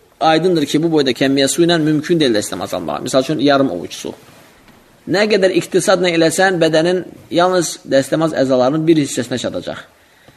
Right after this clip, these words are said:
Həmin anda həmin insan birbaşa təyəmmümə keçir. Bu ikinci görüş. İkinci görüşün sahibləri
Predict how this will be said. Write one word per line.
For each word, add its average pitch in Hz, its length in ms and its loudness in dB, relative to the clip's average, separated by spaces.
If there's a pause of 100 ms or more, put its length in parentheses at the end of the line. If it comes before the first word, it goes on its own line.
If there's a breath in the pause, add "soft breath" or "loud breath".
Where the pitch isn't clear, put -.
(180 soft breath)
Həmin 185 240 0
anda 156 320 0
həmin 165 220 0
insan 180 180 -2
birbaşa 170 300 0
təyəmmümə 113 340 -2
keçir. 104 280 -10
Bu 131 80 0
ikinci 131 260 0
görüş. 92 340 -4 (400 loud breath)
İkinci 202 260 2
görüşün 190 300 4
sahibləri 165 540 4